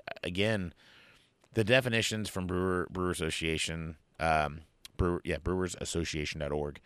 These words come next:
It, it, you know, you look at the different segments and all those things, and it just doesn't, it doesn't always add up. And I just, I just really think that, again,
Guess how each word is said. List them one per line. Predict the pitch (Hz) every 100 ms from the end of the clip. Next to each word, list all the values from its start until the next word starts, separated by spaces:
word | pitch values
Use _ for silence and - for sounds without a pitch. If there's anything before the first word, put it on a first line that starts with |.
| - - -
It, | - -
it, | 127 -
you | 127
know, | 110
you | 104 110
look | 113 113
at |
the | 101
different | 95 78 78
segments | 82 82 80 80
and | 87
all | 92
those | 95 85
things, | - 76 76
and | 82
it | 85
just | 123 -
doesn't, | 131 135 117 -
it | 113
doesn't | 117 101
always | 85 73
add | 76
up. | 73 73 - - _ _ - _ -
And | 87 87 90
I |
just, | 98 - -
I | 90
just | 87 87
really | 87 101 98
think | - 82 80 78
that, | 76 78 76 -
again, | 85 90 87 82